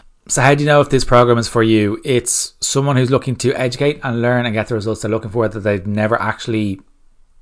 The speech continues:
tried to get, or get w-, the results they've actually tried to get.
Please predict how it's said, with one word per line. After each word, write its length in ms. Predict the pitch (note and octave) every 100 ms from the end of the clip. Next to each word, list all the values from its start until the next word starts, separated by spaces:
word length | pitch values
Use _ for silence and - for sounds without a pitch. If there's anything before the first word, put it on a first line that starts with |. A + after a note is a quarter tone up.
| _ - -
tried 300 | - A#2 G#2
to 80 |
get, 260 | F#2+ A2 B2
or 140 | A2
get 420 | F2+ - A2 - - -
w-, 260 | - - -
the 160 | C3+
results 300 | G2+ G2 A2+
they've 160 | A2 F#2+
actually 240 | G2 G2+
tried 300 | - G2 A2
to 80 | C3
get. 240 | D3+ E3